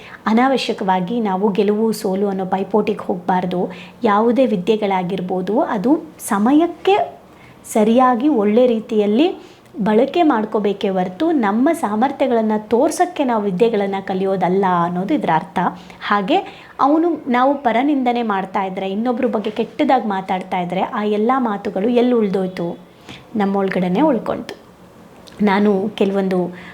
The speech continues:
ಆ, ಬೇರೆ ಚಾನೆಲ್, ಆ, YouTube ಚಾನೆಲ್ ಅವರು ಇಂಟರ್ವ್ಯೂ ಮಾಡಿದ್ರು. So ಅಲ್ಲಿ ನಾನು ಈ ಮಾತನ್ನು ಹೇಳಿದ್ದೀನಿ. "ಅವಮಾನ ಆಯ್ತು, ಅವಮಾನ ಆಯ್ತು" ಅಂತ ಹೇಳ್ತಾರೆ.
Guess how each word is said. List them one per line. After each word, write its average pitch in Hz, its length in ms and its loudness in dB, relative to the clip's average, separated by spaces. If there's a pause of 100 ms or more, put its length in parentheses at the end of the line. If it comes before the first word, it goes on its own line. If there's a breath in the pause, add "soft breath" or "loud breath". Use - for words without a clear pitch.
(140 loud breath)
ಆ, 175 280 -2 (280)
ಬೇರೆ 214 320 6
ಚಾನೆಲ್, 196 640 2 (280)
ಆ, 180 400 0
YouTube 202 360 2
ಚಾನೆಲ್ 175 440 2
ಅವರು 254 600 2
ಇಂಟರ್ವ್ಯೂ 202 440 4 (380)
ಮಾಡಿದ್ರು. 180 440 0
So - 540 0
ಅಲ್ಲಿ 220 220 4
ನಾನು 208 180 2
ಈ 196 40 -2
ಮಾತನ್ನು 190 360 -2
ಹೇಳಿದ್ದೀನಿ. 185 540 -2 (760 loud breath)
"ಅವಮಾನ 277 340 6
ಆಯ್ತು, 247 240 0
ಅವಮಾನ 208 320 2
ಆಯ್ತು" 202 240 -2
ಅಂತ 185 180 -4
ಹೇಳ್ತಾರೆ. 175 720 -2